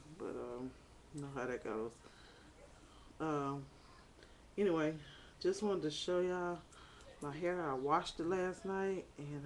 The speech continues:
I used the Afro Veda. And even with it damp like it was, my hair, I, I didn't have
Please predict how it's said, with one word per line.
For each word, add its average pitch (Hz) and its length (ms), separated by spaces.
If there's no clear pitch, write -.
I 156 140
used 170 200
the 139 120
Afro 151 280
Veda. 165 380
And 147 300
even 196 260
with 165 200
it 131 220
damp 160 380
like 170 240
it 170 100
was, 175 480
my 160 80
hair, 170 240
I, 175 280
I 156 80
didn't 170 200
have 160 280